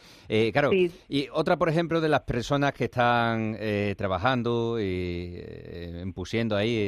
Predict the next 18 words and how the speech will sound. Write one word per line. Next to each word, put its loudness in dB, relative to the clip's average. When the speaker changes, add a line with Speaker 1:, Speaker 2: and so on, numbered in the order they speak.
Speaker 1:
eh, -10
su -6
granito -2
de, -2
de -4
arena, 0
o -6
de 0
tierra, 2
de -2
tierra 0
extremeña, 0
pues 2
es 2
Juan 2
Roberto. 0
Juan 2
Ro, 2